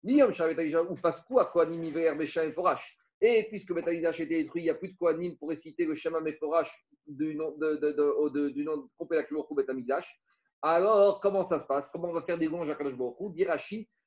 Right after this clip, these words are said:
Dayo, Leoram, Sheishtamesh, Beshem, Shte, Otiot. Il y a une solution de faire des louanges à Kadosh Baruch Hu, d'utiliser les deux lettres. De quelles lettres on parle ?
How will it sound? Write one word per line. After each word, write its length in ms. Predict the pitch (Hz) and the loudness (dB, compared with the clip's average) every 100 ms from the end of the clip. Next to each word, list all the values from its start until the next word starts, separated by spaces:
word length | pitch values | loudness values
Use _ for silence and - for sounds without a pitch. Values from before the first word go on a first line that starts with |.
| _ | _
Dayo, 480 | 131 180 175 202 262 | 0 4 4 2 2
Leoram, 400 | 233 196 202 214 | 6 6 6 0
Sheishtamesh, 680 | - 180 - 190 202 196 - | -4 -10 -4 -2 0 0 0
Beshem, 340 | 175 - 202 | 0 2 0
Shte, 160 | 175 185 | 0 -2
Otiot. 340 | 165 - 123 - _ _ _ - | -2 -4 -6 -8 _ _ _ 0
Il 80 | 202 | 2
y 40 | |
a 80 | 262 | 2
une 120 | 240 | 0
solution 460 | 214 208 170 185 175 | -2 -4 -2 -2 0
de 80 | 165 | -2
faire 140 | 180 | 0
des 80 | 170 | 0
louanges 180 | 165 151 | -2 -4
à 20 | |
Kadosh 120 | 156 156 | -4 -4
Baruch 100 | 208 | -4
Hu, 80 | 185 | -6
d'utiliser 420 | 175 170 156 180 | -10 -10 -2 2
les 100 | 180 | 2
deux 140 | 147 156 | 4 2
lettres. 280 | 123 - - | 2 -2 -6
De 60 | 143 | -2
quelles 200 | 175 196 | 2 2
lettres 180 | 190 156 | 2 -2
on 60 | |
parle ? 180 | 127 | -4